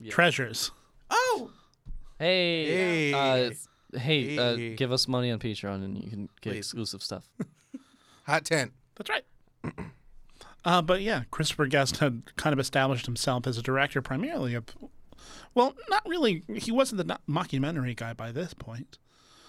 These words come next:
Speaker 2: Uh, but he'd been associated with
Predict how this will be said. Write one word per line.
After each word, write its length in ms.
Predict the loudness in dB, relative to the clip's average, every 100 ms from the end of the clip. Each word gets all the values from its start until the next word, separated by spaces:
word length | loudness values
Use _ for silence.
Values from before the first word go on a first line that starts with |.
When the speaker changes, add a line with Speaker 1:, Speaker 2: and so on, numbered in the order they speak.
| -20 -20 _ -2
Speaker 2:
Uh, 460 | 0 0 0 -2 -6 -20 -20 -20 -8
but 400 | -4 2 4 4 0 -14 -12
he'd 340 | -8 -4 -4 -4 -16 -20 -20 -14
been 240 | 2 2
associated 760 | 4 2 2 4 2 0 -4 0
with 200 | 0